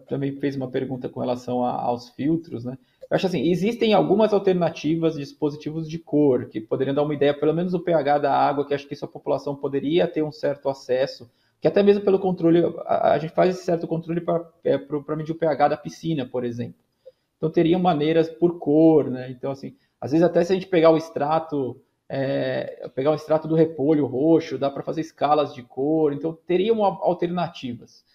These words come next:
Então, daria como a população ver, mas o problema é que o P H é uma informação que não necessariamente daria um pouco sobre indício sobre problemas de saúde, né? Então, por exemplo, agrotóxicos, bactérias, né?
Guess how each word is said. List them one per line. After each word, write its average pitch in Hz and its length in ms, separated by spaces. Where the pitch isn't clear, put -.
Então, 143 260
daria 156 280
como 180 140
a 175 40
população 175 480
ver, 147 160
mas 139 260
o 165 100
problema 170 260
é 196 40
que 202 80
o 196 40
P 208 100
H 170 320
é 180 60
uma 185 120
informação 185 460
que 190 100
não 190 240
necessariamente 190 520
daria 175 260
um 170 120
pouco 170 200
sobre 175 240
indício 175 240
sobre 175 280
problemas 175 420
de 170 60
saúde, 151 720
né? 139 100
Então, 139 160
por 143 200
exemplo, 139 220
agrotóxicos, 147 1080
bactérias, 143 1120
né? 135 200